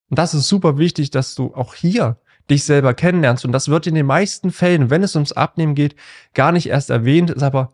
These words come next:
super, super wichtig. Weil es ist sehr frustrierend, wenn du in der Ernährung bereits schon auf alles achtest, wenn du dich viel bewegst, du steckst ganz viel Energie und Zeit rein,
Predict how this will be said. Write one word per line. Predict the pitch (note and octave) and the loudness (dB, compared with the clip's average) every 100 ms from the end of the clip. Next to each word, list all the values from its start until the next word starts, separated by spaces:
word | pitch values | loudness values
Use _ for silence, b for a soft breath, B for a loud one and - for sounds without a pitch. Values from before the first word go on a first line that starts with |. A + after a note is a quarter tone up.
| _ | _
super, | - C3+ E3 D#3+ C3+ | -2 0 2 2 0
super | B2+ D3 B2 A#2+ | -2 -2 -2 0
wichtig. | F#3 - A#2 A2+ - _ - | 0 -2 -8 -10 -14 _ -2
Weil | A2+ | -2
es | C3+ | 0
ist | C#3 - - _ _ _ _ _ | -2 -2 -16 _ _ _ _ _
sehr | A#2+ F3 F3+ | 0 2 2
frustrierend, | - D3 - - D3+ D#3 D#3+ C3 | 0 -4 -4 -2 0 0 0 0
wenn | B2+ C3 | 0 2
du | B2+ B2+ B B B B | 0 0 B B B B
in | - | 0
der | C#3+ | 2
Ernährung | C3 D#3 F3 E3+ | 4 2 2 2
bereits | C#3+ C3+ - | 2 0 -2
schon | C3+ | -2
auf | A#2+ - | -2 -2
alles | D3 F#3 F3+ | 0 0 0
achtest, | - C#3+ - C#3+ C3+ - | -2 -2 -2 -6 -6 -4
wenn | B2 A#2+ | -4 -4
du | |
dich | A2+ A2+ - | -4 -6 -8
viel | - - G#3 | -10 -2 0
bewegst, | F#3+ C#3 C#3 D3+ D3+ - | 0 0 2 2 0 -6
du | B2 | -6
steckst | - B2+ - - | -4 -6 -6 -4
ganz | C#3+ E3+ - | -2 -2 -4
viel | D3 | -2
Energie | C#3 C3 C#3 | -2 -2 -2
und | B2+ A#2 | -4 -6
Zeit | - D3 F3+ - | -6 -4 -4 -2
rein, | A#2 C3+ D#3 | -2 0 -2